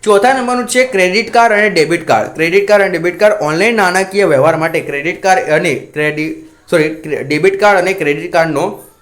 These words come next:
વ્યાપક પ્રમાણમાં ઉપયોગ છે. આ કાર્ડને પ્લાસ્ટિક નાણાં તરીકે ઓળખવામાં આવે છે.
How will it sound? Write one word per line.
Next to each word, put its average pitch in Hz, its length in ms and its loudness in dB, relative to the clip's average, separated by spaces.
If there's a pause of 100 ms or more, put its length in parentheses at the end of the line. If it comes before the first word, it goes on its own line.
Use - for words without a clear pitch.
(160)
વ્યાપક 160 520 0
પ્રમાણમાં 175 600 -2
ઉપયોગ 160 400 -6
છે. 196 360 0 (600)
આ 214 160 4
કાર્ડને 202 400 0
પ્લાસ્ટિક 202 640 0
નાણાં 185 460 2
તરીકે 180 340 0
ઓળખવામાં 151 520 0
આવે 139 180 -2
છે. 127 260 -8